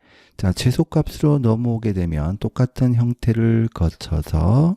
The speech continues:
이 배열의 결과값을 살펴보면 이렇게 영이라는 값이 있기 때문에 그러면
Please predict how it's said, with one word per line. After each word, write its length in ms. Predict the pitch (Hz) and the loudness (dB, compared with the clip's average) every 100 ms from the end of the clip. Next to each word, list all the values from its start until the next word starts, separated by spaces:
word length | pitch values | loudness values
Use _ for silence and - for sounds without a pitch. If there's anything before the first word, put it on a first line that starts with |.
| - | 0
이 200 | 98 92 | 2 4
배열의 600 | - 90 92 92 117 147 | 4 4 6 4 4 2
결과값을 840 | - 101 101 104 - 82 - 135 | 0 0 2 0 -2 -6 -2 -2
살펴보면 1120 | 143 156 160 - 175 139 82 78 90 87 78 - | 0 -2 -2 0 0 0 0 2 2 0 -4 -6
이렇게 680 | 90 90 - 87 85 131 - _ - _ - | -2 -2 0 0 2 2 -2 _ -20 _ 0
영이라는 800 | 98 113 175 170 165 151 147 139 | 4 4 4 0 0 2 0 -2
값이 400 | 90 87 - - | -4 -4 -4 -2
있기 220 | 123 - | -2 -2
때문에 520 | - 90 80 90 95 82 | -2 0 2 2 0 0
그러면 640 | - 131 107 90 120 95 | 0 2 2 2 0 0